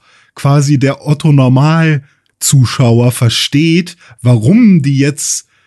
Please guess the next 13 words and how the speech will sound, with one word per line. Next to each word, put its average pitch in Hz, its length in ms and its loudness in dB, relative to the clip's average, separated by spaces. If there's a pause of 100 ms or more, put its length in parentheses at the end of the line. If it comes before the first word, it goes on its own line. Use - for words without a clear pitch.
(200)
äh, 123 440 2
irgendwie 120 680 -4
diese 123 480 -4
fünf 151 320 -2
Minuten 139 720 -2
mit 127 240 -2
der 127 100 -2
Frau 120 260 -2
Rakete 143 480 -2
slash 120 360 -4
Rakete 143 360 -6
gucken - 320 -10
sollen, 107 520 -2